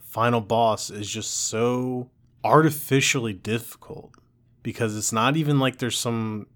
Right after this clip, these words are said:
interesting mechanic you need to get around. It's just the deck is stacked against you. <sighs> That's my problem with roguelikes. Like, I wanna be challenged sometimes, but, like, it shouldn't interrupt your fun.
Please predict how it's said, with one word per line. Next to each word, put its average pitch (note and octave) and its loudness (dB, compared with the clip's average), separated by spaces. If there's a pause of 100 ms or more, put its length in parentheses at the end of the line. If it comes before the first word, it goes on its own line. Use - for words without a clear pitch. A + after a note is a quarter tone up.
(300)
interesting A2+ -2
mechanic A2+ -4
you A2 -6
need G#2+ -6
to G#2+ -12
get G#2 -6
around. G2+ -4 (920)
It's B2 -4
just - -2 (340)
the A#2+ -4
deck B2 0
is A2+ -4
stacked A#2 -2
against G#2 -4
you. B1 -18 (380)
<sighs> - -18
That's C3 -2
my D3+ 6
problem B2+ 0
with F#2+ -4
roguelikes. F#2+ -8
Like, - -10 (480)
I B2 -6
wanna A#2 0
be B2+ 0
challenged A#2+ -2
sometimes, C#3+ 0
but, A2+ -6
like, G#2 -6 (460)
it - -10
shouldn't D#3 2
interrupt A#2 -2
your F#2 -10
fun. G2+ -8